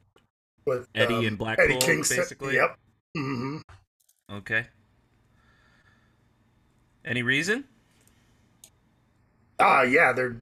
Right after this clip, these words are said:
Speaker 1: they're, uh, faces, and I think the faces are gonna win this time around. They lit, they, yeah, they lit. I mean, it's, they've been running roughshod. It's time. They've had every upper hand on them so far, and it's time to, uh,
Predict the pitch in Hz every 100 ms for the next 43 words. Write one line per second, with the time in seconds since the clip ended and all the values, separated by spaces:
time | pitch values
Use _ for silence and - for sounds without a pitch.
0 | - 131 127 123 117 117 120 - _ 143
1 | 135 - 156 143 120 117 127 123 - 127
2 | 135 127 123 131 131 147 143 120 113 -
3 | 123 120 123 127 123 - _ _ _ _
4 | _ 143 131 139 - - _ _ _ -
5 | - 143 127 - - _ _ _ _ 151
6 | 117 - - 151 - 135 147 - - -
7 | 135 127 127 - - - - _ _ _
8 | _ _ _ _ _ 160 151 156 139 147
9 | 139 127 143 - 156 139 139 123 - 135
10 | 131 131 - _ _ _ _ _ 156 127
11 | 160 - 160 160 156 180 185 160 147 165
12 | 151 147 139 156 143 135 143 147 135 -
13 | 139 135 135 - 131 131 131 123